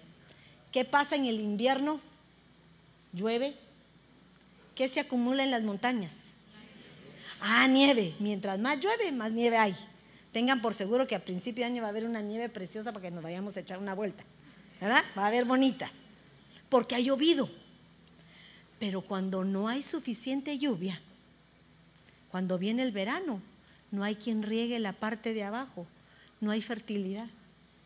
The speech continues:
no hay cómo se reproduzcan las cosas. Ahora, nosotros tenemos que entender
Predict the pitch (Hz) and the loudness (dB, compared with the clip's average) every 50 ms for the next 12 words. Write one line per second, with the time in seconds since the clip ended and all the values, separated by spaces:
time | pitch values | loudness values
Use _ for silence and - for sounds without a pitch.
0 | - - - - - - - - _ 226 208 208 208 208 226 247 269 262 - - | -20 -20 -20 -20 -20 -20 -20 -10 _ -2 0 0 2 2 2 0 0 -2 -2 -2
1 | 254 240 254 247 - 247 220 214 208 185 - - 196 190 208 240 254 - - 262 | -2 0 -2 -4 -4 -6 -6 -6 -6 -8 -6 -6 -6 -4 -4 -4 -6 -6 -8 -6
2 | 247 233 220 214 - - - 381 359 - - - - - - - - - - - | -6 -6 -6 -8 -10 -12 -16 -18 -18 -18 -20 -20 -20 -20 -20 -20 -20 -20 -20 -20
3 | - - - _ _ - - - - - - - - 214 220 240 269 311 330 262 | -20 -20 -20 _ _ -20 -20 -20 -20 -20 -20 -12 -8 -6 -2 0 0 0 0 -2
4 | 175 - - - - - - - - - - - - 247 247 254 233 - 277 277 | -4 -10 -18 -20 -20 -20 -20 -20 -20 -20 -20 -8 -2 0 0 0 0 0 -4 -6
5 | - 320 320 - - 262 240 254 269 285 294 285 - - 302 294 294 285 294 269 | -4 -6 -6 -4 -4 -2 -2 -2 0 -2 -2 -4 -4 -4 -4 -4 -2 -2 -2 -4
6 | 254 254 254 277 277 | -2 -2 -4 -4 -6